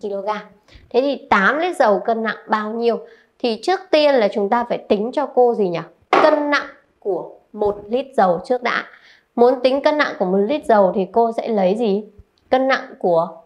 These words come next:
bốn phẩy năm lít dầu chia cho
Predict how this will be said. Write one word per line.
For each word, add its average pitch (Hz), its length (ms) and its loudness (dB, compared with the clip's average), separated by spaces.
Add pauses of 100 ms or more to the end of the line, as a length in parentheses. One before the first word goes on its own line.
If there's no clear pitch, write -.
bốn 220 460 0
phẩy 185 320 0 (220)
năm 233 300 -2
lít 294 180 -6 (120)
dầu 185 420 2
chia 247 420 -2
cho 214 280 -6